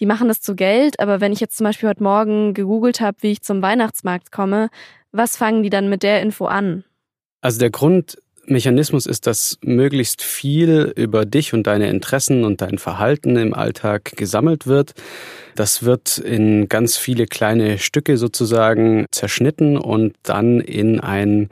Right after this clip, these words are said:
Speaker 2: in eine Datenbank gespeichert und da wird eben dann ein Profil von dir erstellt. Und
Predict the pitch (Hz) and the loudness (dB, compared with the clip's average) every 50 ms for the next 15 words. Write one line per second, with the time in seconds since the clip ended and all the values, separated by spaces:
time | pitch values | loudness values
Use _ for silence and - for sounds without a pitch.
0 | - - - - - - - 92 95 95 85 98 120 - - 135 120 120 120 117 | -8 -18 -20 -20 -18 -10 -6 -4 -2 0 0 0 2 2 2 2 2 2 2 0
1 | - 107 - - - 101 104 117 113 - 117 113 113 110 - - - 107 104 101 | 0 -4 -4 0 2 2 2 2 2 0 0 0 0 -2 -6 -8 -6 -4 -2 0
2 | 101 101 101 101 95 - - 85 95 104 - - - 90 92 98 - 98 101 85 | 2 2 2 0 0 -2 -2 -2 -2 -2 -4 -4 -4 -2 -2 -2 0 -2 -2 -2
3 | 87 95 - - - - - - - - 110 110 - - 101 95 87 82 - - | -4 -6 -8 -8 -10 -10 -8 -4 -2 0 0 0 -2 -4 -4 -4 -4 -4 -4 -6
4 | - - - - - - - 55 - - - - - - - - | -6 -8 -8 -6 -4 -2 -2 -2 -4 -6 -8 -6 -4 -4 -4 -6